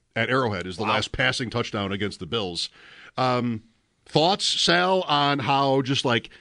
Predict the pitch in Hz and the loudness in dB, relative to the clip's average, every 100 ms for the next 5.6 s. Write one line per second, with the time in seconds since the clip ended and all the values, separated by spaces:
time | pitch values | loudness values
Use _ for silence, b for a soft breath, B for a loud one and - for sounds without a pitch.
0 | B B 139 143 160 170 175 165 151 135 | B B 0 2 2 2 2 0 -2 0
1 | 160 - 170 151 151 156 175 185 - 131 | 0 2 0 0 0 2 2 0 -2 -4
2 | 131 147 127 107 143 - 160 156 160 156 | -2 0 -2 2 2 4 2 0 0 -4
3 | - 180 185 175 - 143 156 160 165 165 | 2 4 4 2 -2 0 2 2 2 0
4 | 151 131 - 156 - 151 151 147 131 - | -2 -6 -2 -2 0 0 0 -2 -4 -2
5 | 151 147 143 143 151 - | -2 0 0 0 -2 -4